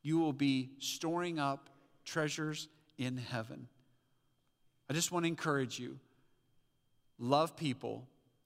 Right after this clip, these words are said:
and use money. Because if you love money, you'll probably end up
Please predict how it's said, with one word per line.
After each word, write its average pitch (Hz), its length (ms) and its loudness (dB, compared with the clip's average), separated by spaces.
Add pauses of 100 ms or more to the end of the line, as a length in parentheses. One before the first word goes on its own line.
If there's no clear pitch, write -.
(120)
and 110 180 -4
use 113 340 -4
money. 113 380 -6 (760)
Because 151 300 0
if 143 140 -4
you 127 100 0
love 151 380 2
money, 170 400 0 (760)
you'll 110 120 -6
probably 135 680 -4
end 120 180 -4
up 120 160 -2